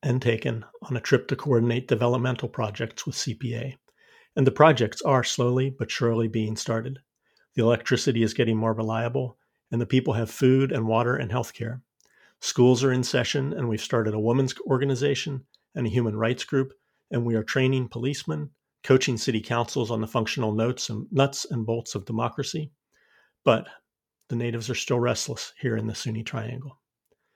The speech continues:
Fifteen December oh three. A quiet night last night.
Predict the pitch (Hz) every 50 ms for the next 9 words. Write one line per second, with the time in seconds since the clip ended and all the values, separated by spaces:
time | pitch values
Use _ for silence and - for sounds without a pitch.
0 | _ _ _ _ _ _ _ _ - - 143 - - - - 120 117 110 107 107
1 | - - 143 - 139 147 - - 131 117 107 - - - - - 165 - _ _
2 | _ _ _ _ _ _ _ _ _ _ _ _ _ _ _ _ _ _ _ _
3 | _ - 170 - - 160 151 147 156 151 135 123 - - 131 120 117 - - -
4 | 127 117 - -